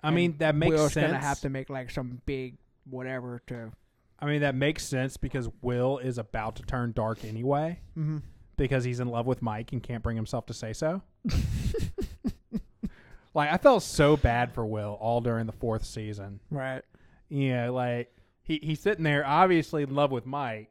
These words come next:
Speaker 2: Mm-hmm.
Speaker 1: but being like, "Mike, you need to tell Eleven how you feel," while, meanwhile, turning to the camera and crying.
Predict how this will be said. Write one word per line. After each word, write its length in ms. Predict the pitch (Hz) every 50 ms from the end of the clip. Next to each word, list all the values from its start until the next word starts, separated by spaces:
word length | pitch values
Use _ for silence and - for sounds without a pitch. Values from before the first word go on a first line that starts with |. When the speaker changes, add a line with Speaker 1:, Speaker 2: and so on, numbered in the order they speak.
| _ -
Speaker 2:
Mm-hmm. 260 | 165 170 165 165 160 - - - -
Speaker 1:
but 160 | - 147 131
being 260 | 151 151 151 147 147 143
like, 300 | 143 135 135 127 127 - - _
"Mike, 420 | - 135 147 135 131 120 117 - - - _ -
you 100 | 135 139
need 180 | 143 147 147 143
to 80 | 143
tell 420 | 131 - - 143 131 127 127 131 127
Eleven 320 | 127 131 127 127 127 127
how 120 | 131 131 127
you 160 | 120 113 113
feel," 480 | - - 131 123 123 117 110 104 107 - _ _ _ -
while, 220 | 123 123 120 120 120
meanwhile, 440 | 131 139 147 151 143 135 123 120 120
turning 340 | - - 156 143 135 135 131
to 60 | 135
the 120 | 127 127 -
camera 420 | - 143 131 131 131 131 127 120
and 140 | 113 110 -
crying. 640 | - 139 135 127 123 117 110 101 104 104 104 107 113